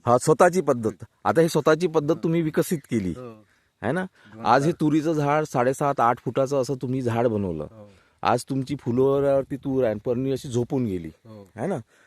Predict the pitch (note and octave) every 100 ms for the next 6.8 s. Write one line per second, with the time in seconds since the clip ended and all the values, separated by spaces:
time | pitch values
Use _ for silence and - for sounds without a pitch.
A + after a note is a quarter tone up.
0 | _ _ G#2 D3+ E3+ F3 F#3 F#3 F#3 E3+
1 | F3+ E3+ C#3+ A#2 F3+ F#3+ G3 G3+ - A#3
2 | _ _ _ _ _ G2 A2+ C3 C3+ C3+
3 | A#2 A#2+ A2 A2+ A#2+ A#2+ B2+ C3 C3+ C3
4 | A2 G2+ A2 E3 D#3+ B2+ C#3 G3 G3 E3+
5 | F#2+ A#2 D#3+ F#3+ F#3+ F#3 F3+ F#3 E3+ E3
6 | F#3 D#3+ C#3+ - - D#3 C#3